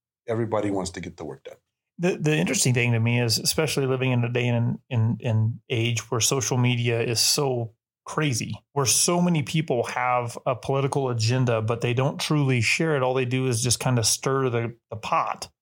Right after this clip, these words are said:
Speaker 2: with, "Oh, I'm gonna share this because it's something that I agree with." But you don't actually see somebody out there making a stand about what they
Speaker 1: Mm-hmm.
Speaker 2: really want and what, you know, them personally.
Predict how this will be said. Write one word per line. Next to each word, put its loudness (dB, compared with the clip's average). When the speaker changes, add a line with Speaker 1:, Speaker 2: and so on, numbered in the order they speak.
Speaker 2:
with, 0
"Oh, 0
I'm 2
gonna 4
share 2
this 0
because 0
it's 0
something 2
that 0
I 0
agree 0
with." -2
But -2
you 2
don't 0
actually 0
see -2
somebody 0
out 0
there -2
making 0
a -2
stand 0
about -2
what 0
they 0
Speaker 1:
Mm-hmm. -4
Speaker 2:
really 0
want 0
and 0
what, -2
you -2
know, -2
them 0
personally. 0